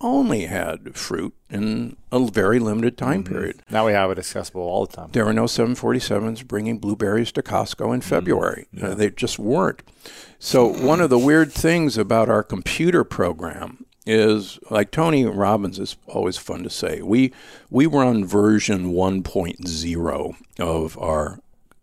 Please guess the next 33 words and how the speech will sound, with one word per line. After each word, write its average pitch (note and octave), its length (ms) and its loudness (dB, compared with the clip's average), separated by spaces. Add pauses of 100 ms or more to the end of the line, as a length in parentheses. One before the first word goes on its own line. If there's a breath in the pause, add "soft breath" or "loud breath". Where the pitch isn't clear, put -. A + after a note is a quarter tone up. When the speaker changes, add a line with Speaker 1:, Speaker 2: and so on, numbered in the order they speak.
(100)
Speaker 1:
operating F2 460 0
system. - 480 -8
We've G2 180 0
Speaker 2:
Uh-huh. G2+ 120 0
Speaker 1:
never G#2+ 440 2
had F#2 180 -4
an D#2 120 -10
upgrade. - 400 -14 (560 loud breath)
And A#2 100 -2
the A#2 60 0
same D#3+ 400 4
goes A#2 440 4
to F#2 300 -4
the A#2 120 0
foods D3 600 2
and G#2 100 -2
the A2 60 2
plants A#2 580 -2
and G2+ 220 -2
the G2+ 160 -2
fruit G#3 380 2
we F2 140 -8
eat. - 220 -12 (400 loud breath)
So A#2+ 480 6
we C3+ 300 4
were E3 140 4
supposed - 640 2
to F#2+ 40 -2
eat G2+ 140 -2
fruit - 340 -6
once E2 340 -10
a G#2 40 -12
year. D3+ 420 2